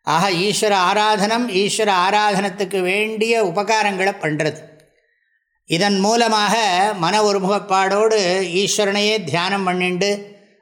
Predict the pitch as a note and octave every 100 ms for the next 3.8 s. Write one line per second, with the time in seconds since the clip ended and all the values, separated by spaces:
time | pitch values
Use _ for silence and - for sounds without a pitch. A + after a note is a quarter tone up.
0 | - C#3+ D#3 F#3+ F#3+ G#3 G#3 D#3 D#3+ F#3
1 | F#3 E3 D#3 E3+ G3 - D#3 D#3 C3 B2+
2 | B2+ G#2 - - _ _ - E3+ G3 A3+
3 | A#3 G3+ A3 G#3+ G3 G3+ F3+ E3